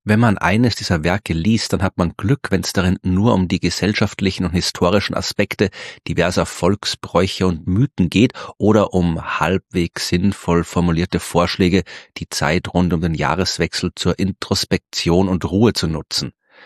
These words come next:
Sehr viel öfter aber hat man Pech und kriegt ein Buch, das voll mit esoterischem Quatsch ist. Denn in der magischen Zeit der Rauhnächte kann man, so wird da oft versprochen, die Zukunft vorhersagen, böse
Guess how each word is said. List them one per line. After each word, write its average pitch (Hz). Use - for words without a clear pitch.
Sehr -
viel -
öfter 127
aber 127
hat 127
man 92
Pech -
und 127
kriegt -
ein 123
Buch, 160
das -
voll 131
mit 127
esoterischem 98
Quatsch -
ist. -
Denn 85
in 92
der 85
magischen 92
Zeit 87
der 82
Rauhnächte 90
kann -
man, 98
so 87
wird 90
da 90
oft -
versprochen, -
die 92
Zukunft -
vorhersagen, 85
böse 85